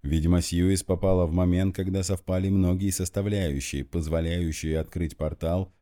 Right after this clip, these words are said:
в другой мир. Этого пока никто не знал. Как никто не знал, к чему это может привести. Верховная уходила в портал, направляясь в звездную систему Ченнис.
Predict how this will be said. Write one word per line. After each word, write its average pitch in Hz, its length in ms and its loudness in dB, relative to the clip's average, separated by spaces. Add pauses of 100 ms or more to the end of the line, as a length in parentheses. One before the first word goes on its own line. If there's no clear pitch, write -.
(120)
в 85 60 -6
другой 90 460 4
мир. 92 420 2 (440)
Этого 87 380 0
пока 71 600 -4
никто 80 380 -2
не 73 100 0
знал. 67 460 -4 (340)
Как 87 200 -2
никто 85 280 2
не 80 140 2
знал, 82 300 0
к - 60 -16
чему 90 360 2
это 107 120 -2
может 71 340 -2
привести. 64 560 -8 (600)
Верховная 104 560 4
уходила 95 380 2
в - 80 -6
портал, 101 380 0
направляясь 92 600 0
в 85 80 -2
звездную 90 440 2
систему 90 460 -2
Ченнис. 76 520 -4